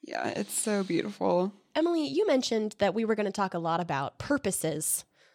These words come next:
Speaker 2: uh, later on in the passage, and I assumed
Speaker 1: Mm-hmm.
Speaker 2: that this is the passage that you were talking about.
Speaker 1: It is, yeah.
Speaker 2: Um, what did you take away from this section? 'Cause I have thoughts as well, but I'm curious to hear yours.
Speaker 1: Oh, man, I love this section so much.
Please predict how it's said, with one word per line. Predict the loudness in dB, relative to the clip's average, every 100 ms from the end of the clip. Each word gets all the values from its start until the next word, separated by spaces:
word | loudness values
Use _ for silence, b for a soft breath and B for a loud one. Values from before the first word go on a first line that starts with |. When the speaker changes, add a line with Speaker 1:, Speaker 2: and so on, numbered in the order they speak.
| b
Speaker 2:
uh, | 0 2
later | 2 2 2
on | 4
in | 2
the | 2
passage, | 0 0 0
and | 2
I | 4
assumed | 4 6 6 8 6
Speaker 1:
Mm-hmm. | 2
Speaker 2:
that | 2
this | 4 2 0
is | -4
the |
passage | 0 0 2 -2 -2
that | -2
you | 0
were | -2
talking | 0 -2 -2 -4
about. | 0 4
Speaker 1:
It | 4
is, | 4 2 -4
yeah. | -2 0 4 4
Speaker 2:
Um, | 2 -2 -8 _
what | 2 4
did | 6 6
you | 4
take | 4 2
away | 4 2
from | 2
this | 0
section? | 0 0 -2
'Cause | 0
I | 4
have | 2
thoughts | 4 0 0
as | 0
well, | 4 4
but | 4 4
I'm | 4
curious | 2 0 0
to | 0
hear | 0
yours. | 0 -2 -4 -10 -12 0
Speaker 1:
Oh, | 6
man, | 8 8 6 2
I | 2 2 2
love | 2 2
this | 2 0
section | -4 0 -2
so | 0 -2
much. | 0 -2 -2 -4